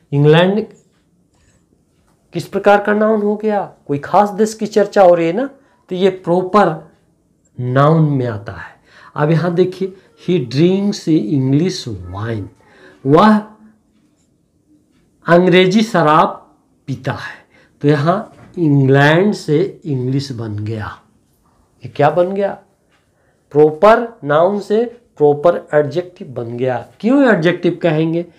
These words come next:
वाइन शराब के पहले आ करके ये बता रहा है कि कहाँ का शराब है, तो अंग्रेजी शराब है, इंग्लिश, इंग्लैंड का शराब है। फिर देखिए,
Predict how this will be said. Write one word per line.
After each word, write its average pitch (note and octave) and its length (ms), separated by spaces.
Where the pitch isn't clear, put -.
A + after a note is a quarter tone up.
वाइन E3 500
शराब E3+ 640
के G#3 60
पहले C#3+ 520
आ D3+ 100
करके E3 460
ये B2+ 100
बता A2+ 360
रहा F#3 220
है F#3 380
कि D3 100
कहाँ D#3 460
का G3+ 180
शराब E3 460
है, D3 100
तो C#3+ 420
अंग्रेजी C#3+ 600
शराब B2+ 520
है, A2+ 400
इंग्लिश, D3+ 520
इंग्लैंड C#3+ 500
का C#3+ 160
शराब G#2+ 480
है। - 280
फिर G3+ 120
देखिए, D#3+ 520